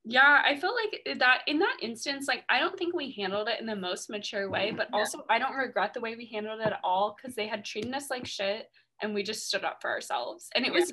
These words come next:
Speaker 1: much easier. I don't know if I would have been able to do that if you hadn't been on my side.
Speaker 2: Oh, yeah, definitely not.
Speaker 1: Like, I
Speaker 2: I
Speaker 1: couldn't
Speaker 2: would
Speaker 1: have done that on my own, but having someone else being like, "Nope, we're not accepting this treatment.
Speaker 2: Mm-hmm.
Speaker 1: Goodbye."
Speaker 2: Yeah, I agree.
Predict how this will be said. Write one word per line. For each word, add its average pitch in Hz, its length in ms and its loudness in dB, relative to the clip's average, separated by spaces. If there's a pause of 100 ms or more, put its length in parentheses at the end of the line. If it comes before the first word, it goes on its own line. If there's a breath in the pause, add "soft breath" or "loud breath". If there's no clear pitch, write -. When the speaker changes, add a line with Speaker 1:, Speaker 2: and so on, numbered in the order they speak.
Speaker 1:
much 226 320 2
easier. 254 520 -4
I 226 80 4
don't 339 160 0
know 294 100 -2
if 302 100 -10
I 254 80 0
would 208 160 -4
have 208 140 -10
been 196 100 -8
able 190 220 -4
to - 140 -14
do 196 140 -8
that 196 240 2
if 208 180 -14
you 185 120 -10
hadn't 190 280 -4
been 180 120 -8
on 165 100 -8
my - 100 -6
side. - 360 -12 (300)
Speaker 2:
Oh, 330 80 6
yeah, 196 220 4
definitely 156 500 -4
not. 147 120 -8
Speaker 1:
Like, 247 160 0
I 226 60 8
Speaker 2:
I 277 120 4
Speaker 1:
couldn't 269 200 2
Speaker 2:
would 277 120 2
Speaker 1:
have 330 80 -10
done 247 200 4
that 254 200 4
on 220 160 0
my 202 240 0
own, 190 320 -6
but 226 140 4
having 226 340 0
someone 240 320 -4
else 180 260 -4
being 214 180 -8
like, 190 300 -4
"Nope, 190 440 -4 (360)
we're 175 180 -2
not 175 240 0
accepting 247 480 -4
this 247 160 -8
treatment. 202 540 -4 (480)
Speaker 2:
Mm-hmm. 240 240 0
Speaker 1:
Goodbye." - 500 -6 (440)
Speaker 2:
Yeah, 156 280 2 (220)
I 185 100 2
agree. 165 380 2